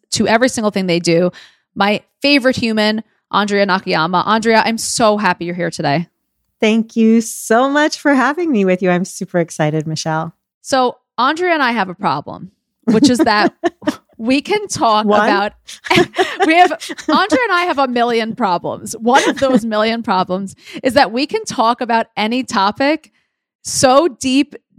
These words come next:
Speaker 1: down and dirty and inside the topic that we can almost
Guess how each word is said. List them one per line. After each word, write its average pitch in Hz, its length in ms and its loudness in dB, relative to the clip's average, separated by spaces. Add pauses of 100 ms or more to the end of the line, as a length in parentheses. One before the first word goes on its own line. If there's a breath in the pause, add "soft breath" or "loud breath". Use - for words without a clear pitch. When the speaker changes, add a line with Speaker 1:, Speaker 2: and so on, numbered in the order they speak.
Speaker 1:
down 240 440 4
and 240 200 -4
dirty 233 460 0
and 208 180 -6 (140)
inside 262 720 2
the 214 80 -12
topic 202 600 -2 (640)
that 233 240 -2
we 254 140 -2
can 269 200 -2
almost 254 520 -2